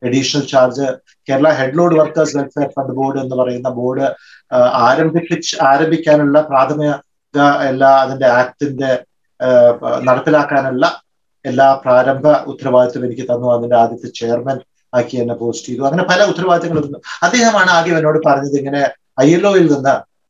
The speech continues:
അപേക്ഷ ക്ഷണിച്ച്, ആ, ചൈൽഡ് ലേബറിന്റെ, ആ, ചിൽഡ്രൻസ് എഡ്യൂക്കേഷനെ പറ്റിയുള്ള ഒരു, ഒരു സംവിധാനത്തിന്റെ, ആ, ആ, ഒരു, ആ, അപേ-, അപേക്ഷ ക്ഷണിച്ചുകൊണ്ട് ഒരു കടലാസ് വന്നിട്ടുണ്ട്.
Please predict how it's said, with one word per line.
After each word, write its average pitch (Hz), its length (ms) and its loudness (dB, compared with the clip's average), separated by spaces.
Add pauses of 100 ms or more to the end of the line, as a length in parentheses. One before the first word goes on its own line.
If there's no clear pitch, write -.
അപേക്ഷ 170 360 0
ക്ഷണിച്ച്, 143 680 -4 (580)
ആ, 127 80 2
ചൈൽഡ് 156 560 0
ലേബറിന്റെ, 147 680 0 (160)
ആ, 131 220 -2 (100)
ചിൽഡ്രൻസ് 147 360 -2
എഡ്യൂക്കേഷനെ 135 600 -6
പറ്റിയുള്ള 127 440 -4
ഒരു, 120 400 -8 (320)
ഒരു 123 120 -6
സംവിധാനത്തിന്റെ, 123 920 -2 (520)
ആ, 123 60 -4
ആ, 120 460 2 (640)
ഒരു, 123 360 -2
ആ, 117 340 2
അപേ-, 127 160 2
അപേക്ഷ 143 520 0
ക്ഷണിച്ചുകൊണ്ട് 127 640 -6
ഒരു 139 180 -6
കടലാസ് 120 440 0
വന്നിട്ടുണ്ട്. 117 640 -12